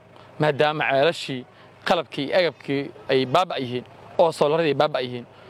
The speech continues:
oo infektaradii, ee, inf-, infektaradii ay noqdeen. Baraagihii, maaragtay, biyaha laga cabi jiray, ee, dadku ay qoteen oo ayagu jeebkooda iska waqti geliyeenna, dhammaan waa wada eber. Ee, ilaa dad ka badan shan kun oo qoys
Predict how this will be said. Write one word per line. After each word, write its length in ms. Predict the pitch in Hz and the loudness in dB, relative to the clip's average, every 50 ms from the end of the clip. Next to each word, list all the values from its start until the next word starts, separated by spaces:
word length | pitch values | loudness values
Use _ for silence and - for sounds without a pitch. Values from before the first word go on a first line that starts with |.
| - - - - - | -20 -20 -12 -2 2
oo 320 | 143 139 139 139 139 143 151 | 4 4 4 4 2 2 0
infektaradii, 640 | 147 135 - 165 156 156 - 180 202 190 160 143 143 139 - - - - | -2 -2 -2 0 0 2 2 2 2 2 0 -2 -4 -6 -10 -14 -8 -4
ee, 220 | - 139 135 135 | -2 0 0 0
inf-, 240 | 127 127 127 120 - - | 0 0 -4 -4 -6 -8
infektaradii 480 | 147 - 185 185 - 175 175 180 175 175 | -2 0 0 0 2 2 0 0 2 0
ay 120 | 156 131 | -2 -2
noqdeen. 320 | 123 123 123 127 120 117 - - - - - - - - - - - - - - | -2 -2 -2 -2 -4 -6 -8 -18 -20 -20 -20 -18 -18 -18 -18 -18 -16 -8 0 2
Baraagihii, 760 | 147 165 165 160 175 208 220 214 202 180 175 185 170 - - | 2 4 4 2 2 2 2 2 4 4 2 0 -2 -2 0
maaragtay, 500 | 147 143 139 131 127 - - - 143 135 | 2 2 2 2 0 -4 -6 -6 -6 -4
biyaha 260 | 131 151 196 196 170 | 0 2 2 2 4
laga 180 | 147 147 160 160 | 2 2 2 0
cabi 140 | 143 143 131 | 0 -2 -4
jiray, 260 | - - 131 131 135 139 - | -4 -2 -4 -2 -4 -4 -6
ee, 160 | - - 127 127 | -4 -4 -2 2
dadku 480 | 131 170 185 - - - - 143 - - | 2 2 0 0 -6 -6 -6 -6 -4 -2
ay 160 | - 135 135 - | -2 -2 0 0
qoteen 480 | - 143 123 - - 196 190 160 139 - - | -2 -4 -4 -2 2 2 2 2 0 -8 -8
oo 300 | 120 117 120 120 117 - - - - - - - - | -6 -4 -4 -4 -4 -6 -8 -18 -20 -20 -14 -4 0
ayagu 200 | 139 165 170 156 | 0 2 2 0
jeebkooda 480 | - - 196 156 - - 139 135 135 - 76 107 | 0 0 0 0 2 0 0 0 0 0 -4 -6
iska 320 | - - - - 160 - | -8 -8 -2 -2 0 2
waqti 220 | 165 170 - - 143 | 2 0 0 -2 -6
geliyeenna, 440 | 131 135 139 190 202 160 135 131 110 _ - - - - - - | -2 0 2 4 2 2 0 -4 -10 _ -18 -20 -20 -16 -6 -2
dhammaan 400 | 151 147 143 135 143 180 233 233 185 | -2 0 0 2 2 2 2 2 -2
waa 120 | 156 143 131 | -6 -4 -4
wada 160 | 127 143 165 | -2 0 0
eber. 120 | 147 123 - - - - - - - - - - - - - - | 0 0 -2 -12 -20 -20 -20 -20 -20 -20 -20 -20 -20 -10 -2 2
Ee, 320 | 135 135 135 131 131 131 - 151 | 2 2 4 2 2 2 2 2
ilaa 200 | 143 151 165 165 | 4 4 2 0
dad 120 | 151 156 | -2 -6
ka 140 | - - 156 | -4 -4 -4
badan 280 | 147 131 139 135 139 139 | -2 0 -2 0 -2 -2
shan 220 | - - 165 147 | -6 -6 -6 -4
kun 220 | - - 247 247 226 | 0 0 0 0 2
oo 120 | 220 190 | 0 0
qoys 400 | 131 - 160 160 147 - - | 2 2 0 0 0 -4 -12